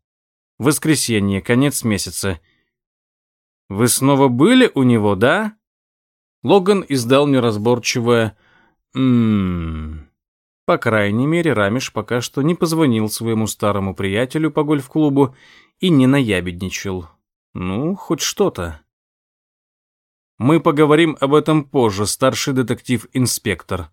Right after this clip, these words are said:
сообщил Гозер, И, судя по его тону, этот разговор обещал быть неприятным, по крайней мере, для одного из участников. «А сейчас просто поторопитесь приехать в офис». «Так точно, сэр.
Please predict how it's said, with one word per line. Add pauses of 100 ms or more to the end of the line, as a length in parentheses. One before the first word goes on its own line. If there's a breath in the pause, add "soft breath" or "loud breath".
(220)
сообщил
Гозер, (720 soft breath)
И,
судя
по
его
тону,
этот
разговор
обещал
быть
неприятным,
по
крайней
мере, (300 soft breath)
для
одного
из
участников. (600)
«А
сейчас
просто
поторопитесь
приехать
в
офис». (720)
«Так
точно,
сэр.